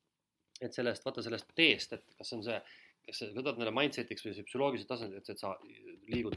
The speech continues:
hiilid kuskile või sa vastupidi, lased ennast niimoodi mõnusasti niimoodi flow'ga niimoodi lennata, siis mulle see flow teema meeldib üha rohkem, sest ma tegelikult ütlen päris ausalt,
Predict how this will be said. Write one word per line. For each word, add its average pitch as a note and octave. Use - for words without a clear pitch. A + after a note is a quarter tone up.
hiilid A2
kuskile G#2+
või A2+
sa C#3+
vastupidi, D3+
lased A2+
ennast G2+
niimoodi F#2
mõnusasti A2+
niimoodi F#2+
flow'ga D3+
niimoodi A2
lennata, C#3+
siis A#2+
mulle F3
see -
flow G#3+
teema B2+
meeldib C#3
üha B2
rohkem, F3+
sest -
ma -
tegelikult G#3+
ütlen -
päris B2
ausalt, -